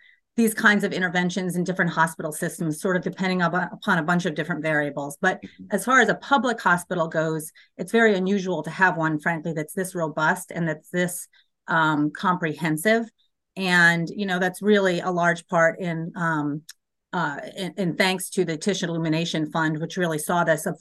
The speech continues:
Speaker 1: several years ago as a, a, a tremendous gap in opportunity,
Speaker 2: Yeah.
Speaker 1: um,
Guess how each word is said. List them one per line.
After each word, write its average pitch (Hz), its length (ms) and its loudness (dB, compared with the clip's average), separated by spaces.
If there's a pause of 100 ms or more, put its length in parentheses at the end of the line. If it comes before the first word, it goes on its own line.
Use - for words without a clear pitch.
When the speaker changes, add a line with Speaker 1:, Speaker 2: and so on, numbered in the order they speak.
(120)
Speaker 1:
several 165 320 -2
years 170 240 0
ago 160 220 2
as 151 140 0
a, 160 40 2 (360)
a, 180 60 -8
a - 40 -12
tremendous 185 560 0
gap 170 340 2
in 165 160 -4
opportunity, 156 800 -2 (240)
Speaker 2:
Yeah. 147 60 -14 (200)
Speaker 1:
um, 151 400 0